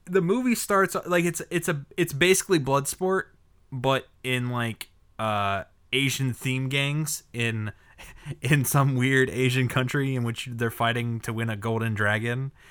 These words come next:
And, like, they call these fighters from around the world,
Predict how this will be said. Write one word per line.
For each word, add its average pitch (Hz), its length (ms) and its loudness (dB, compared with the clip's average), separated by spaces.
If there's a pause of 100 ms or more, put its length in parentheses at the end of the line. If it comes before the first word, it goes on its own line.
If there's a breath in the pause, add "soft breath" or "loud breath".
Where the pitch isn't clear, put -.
(220 loud breath)
And, 131 300 2
like, 143 400 2 (380 soft breath)
they 131 140 4
call 139 520 4
these 135 280 -2
fighters 131 500 2
from 131 140 -2
around 127 200 4
the 120 80 -2
world, 120 520 0